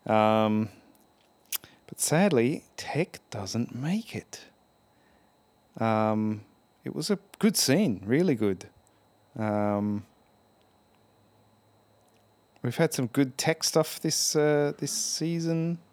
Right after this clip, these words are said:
in episodes that I personally didn't love, perhaps, but, you know, you did get to know him a bit better.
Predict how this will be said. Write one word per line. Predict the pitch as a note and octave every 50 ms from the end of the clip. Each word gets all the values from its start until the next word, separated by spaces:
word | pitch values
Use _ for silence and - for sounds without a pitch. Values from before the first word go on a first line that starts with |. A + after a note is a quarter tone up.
| - _ _ _ _ _ _ _ _ _ _ _ _ _ _ _ _ -
in | A2+ G#2 G2 -
episodes | G#2+ A2+ - - - A2 G#2+ G2+ -
that | G2 F#2+
I | G2+ G2+
personally | - - G2+ G2+ - - G2+ F#2 - -
didn't | A2 G2+ F#2 F2+
love, | G2+ C3 D3 D3 D3 - -
perhaps, | - C3 B2+ B2+ C3+ D3+ E3+ F3+ F#3 - - - -
but, | - - A2+ G#2 - - _ _ _ - - - - - - _ _ _ _ _
you | - C3+
know, | A2 G#2+
you | C3 D#3 D#3 B2
did | A#2 B2 A2 -
get | - A2 - -
to | - G#2
know | G#2+ A2
him | A2+ A#2 B2+ C3 C3
a | B2
bit | B2+ C3 B2 -
better. | - C3+ D3 E3+ F#3 E3+